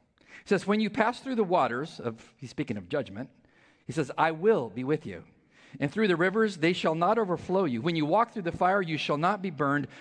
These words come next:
nor will the flame scorch you." God says, "No matter what happens in your life, since I'm the I Am,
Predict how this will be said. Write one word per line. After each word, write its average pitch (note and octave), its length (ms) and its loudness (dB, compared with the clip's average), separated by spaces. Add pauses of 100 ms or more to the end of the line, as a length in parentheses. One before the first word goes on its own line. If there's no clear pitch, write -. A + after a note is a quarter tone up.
(160)
nor G#3+ 260 4
will C#4 220 2
the A3 140 2
flame G#3 360 2
scorch G3 380 0
you." A#2+ 80 -4
God F#3 240 2
says, D3+ 320 0 (240)
"No D#3 80 0
matter F3 180 2
what G#3 240 2
happens C4 340 0
in A#3 120 2
your A3 120 2
life, C#3 380 2
since D#3 300 -2
I'm B3+ 240 0
the B3+ 100 0
I G#3+ 160 2
Am, D#3 420 0